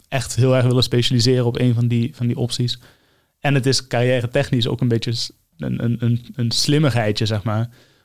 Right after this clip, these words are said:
Omdat je veel meer opties openhoudt. En ook bij een onderzoeksgroep kan aankloppen en kan zeggen, "Nou ja, weet je, ik, ik heb misschien niet superveel achtergrond in jullie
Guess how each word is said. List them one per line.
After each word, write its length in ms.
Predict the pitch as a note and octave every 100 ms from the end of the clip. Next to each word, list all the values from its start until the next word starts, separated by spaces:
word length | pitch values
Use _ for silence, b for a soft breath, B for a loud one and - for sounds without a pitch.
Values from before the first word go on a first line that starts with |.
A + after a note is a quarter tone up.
| b
Omdat 320 | A#2 B2+ A#2
je 340 | A#2+ A#2 A#2+ -
veel 160 | - C3
meer 100 | A#2+
opties 300 | C3 - B2+
openhoudt. 680 | A#2 A#2 A2 A2 C#3 - - -
En 460 | A#2+ A2+ A#2 B2 - _ _ _ _ _ _ -
ook 180 | C3 B2
bij 120 | B2
een 80 | B2+
onderzoeksgroep 500 | D3 A#2+ B2 - B2
kan 160 | B2+
aankloppen 840 | A#2+ A#2+ A#2+ - _ - C#3 A#2 B2
en 60 |
kan 160 | A#2+ B2
zeggen, 260 | B2 A#2+
"Nou 120 | B2 B2
ja, 100 | A#2+
weet 160 | A#2+
je, 80 | -
ik, 200 | B2+ A#2+
ik 180 | - A#2+
heb 160 | C3 C3
misschien 240 | B2 C3
niet 280 | B2+ B2 - -
superveel 480 | - - E3+ C#3 C3+
achtergrond 440 | C3+ D3 - B2
in 120 | -
jullie 380 | B2 A#2+ A#2 A2